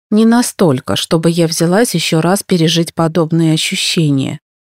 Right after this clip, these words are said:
Но все равно повар проделал великолепную работу.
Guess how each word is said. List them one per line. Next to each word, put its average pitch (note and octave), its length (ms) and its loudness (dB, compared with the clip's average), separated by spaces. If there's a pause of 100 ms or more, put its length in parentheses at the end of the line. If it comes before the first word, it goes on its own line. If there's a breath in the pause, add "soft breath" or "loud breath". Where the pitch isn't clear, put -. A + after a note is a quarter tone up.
(220)
Но G3+ 160 2
все G#3+ 260 0
равно G3+ 640 2
повар F#3 440 0
проделал E3+ 580 0
великолепную F3 880 0
работу. F#3+ 600 -2